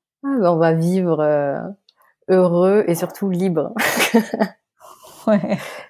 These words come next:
Speaker 1: Libre. Mais, euh, enfin, moi, c'est une, c'est quelque chose qui, enfin, je suis très attachée à cette, euh, valeur. Enfin, d'ailleurs, c'est ma valeur, euh, principale, mais bon, il y a la liberté de mouvement, bien entendu, mais là, je parle plus de liberté, euh,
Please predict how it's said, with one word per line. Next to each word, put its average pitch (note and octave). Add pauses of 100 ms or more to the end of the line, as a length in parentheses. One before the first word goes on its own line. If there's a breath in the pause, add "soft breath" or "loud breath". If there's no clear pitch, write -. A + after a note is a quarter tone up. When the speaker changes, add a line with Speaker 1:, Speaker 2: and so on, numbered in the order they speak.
Speaker 1:
Libre. E3 (160)
Mais, D#3
euh, - (640)
enfin, D#3+
moi, E3+
c'est F3
une, D#3
c'est -
quelque D#3
chose E3
qui, C#3+
enfin, -
je D3+
suis D3
très E3+
attachée D#3+
à D#3+
cette, -
euh, C#3+ (440)
valeur. D#3+
Enfin, D#3
d'ailleurs, D3
c'est D3+
ma C#3
valeur, C#3+
euh, - (100)
principale, D#3
mais C#3 (640)
bon, C#3+
il D3+
y -
a D3
la D3
liberté D3+
de D#3
mouvement, D#3+
bien D3+
entendu, D#3+
mais D#3+
là, D3+
je D#3
parle C#3
plus D#3
de C3+
liberté, D3
euh, C#3+